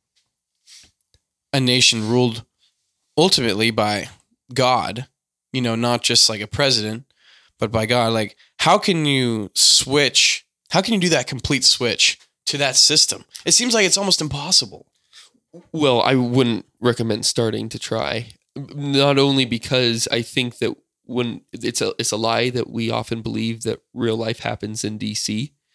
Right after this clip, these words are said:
Speaker 2: Real life does not happen in D C. It's very rare to find someone living a, a real life in D C. Um, it's always kind of this technocratic, manipulative type of,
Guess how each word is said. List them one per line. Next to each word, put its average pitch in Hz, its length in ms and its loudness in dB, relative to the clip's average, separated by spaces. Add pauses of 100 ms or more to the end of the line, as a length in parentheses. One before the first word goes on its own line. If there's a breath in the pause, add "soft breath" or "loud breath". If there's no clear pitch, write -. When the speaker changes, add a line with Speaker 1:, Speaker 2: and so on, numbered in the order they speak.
(300)
Speaker 2:
Real 135 520 2
life 117 260 2
does 107 180 -2
not 98 180 -2
happen 104 320 -2
in 104 200 -8
D 107 180 -8
C. 113 380 -6
It's - 160 -2
very 117 320 0
rare 110 320 -2
to 110 100 -6
find 110 640 -4
someone 107 340 -4
living 107 320 -6
a, 104 60 -8 (240)
a 113 40 -4
real 110 240 -4
life 110 460 -6
in 104 160 -4
D 107 160 -10
C. - 360 -4 (460 loud breath)
Um, 113 360 -10 (160)
it's - 180 -4 (140)
always 123 260 0
kind 113 140 -8
of 110 80 -4
this - 180 -8 (260)
technocratic, 117 920 -6
manipulative 117 920 -8 (160)
type 113 240 -8
of, 113 160 -8